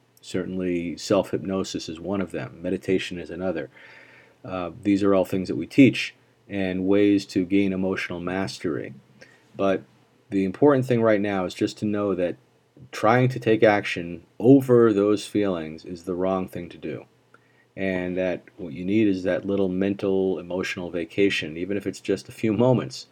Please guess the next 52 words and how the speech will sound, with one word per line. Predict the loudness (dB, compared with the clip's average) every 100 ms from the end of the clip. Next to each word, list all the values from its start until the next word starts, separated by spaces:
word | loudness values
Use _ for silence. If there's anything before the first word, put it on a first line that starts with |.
| _ _ _ _ _ _ -12
before | -6 -2 0
you | 0 -2
get | -4
back | -6 -8 -8
into | -12 -10 -10
the, | -10 -12
into | -16 -12 -10
action. | -10 -10 -14 -16 _ _ _ -10
So | 0 2 4
I | 2
hope | 2 0
that | 0
that's, | 2 2 2 -2 2
uh, | 4 2 0 -6
that's | -8 -4
of | -2
value | 2 2 2 0
to | -2
you. | 0 0
I | 0
hope | -2
you've | -4 0
gained | -2 -2
some | -8
insight | -8 -6 -2 -2
and | -2
wisdom, | -2 -2 -2
and | -4
I | -2
hope | -2 0
that | 2 2 0 -20 -20 _
even | -2 0 2
though | 2
there's | 2 2
a | 0
part | 0 0
of | 0
you | 0
that | -2 0
doesn't | 2 2 -2
want | -6 -4 -2
to | -2
accept | -2 0 -2 0
that | -2 -2 -4
and | -10 -8
feels | -2 -2 -2 -8
the | -14
compulsory | -12 -16 -4 -4 -2 -4 -4
need | -2 -2 -4
to | -8
keep | -10 -10 -8
going, | -8 -6 -4 -6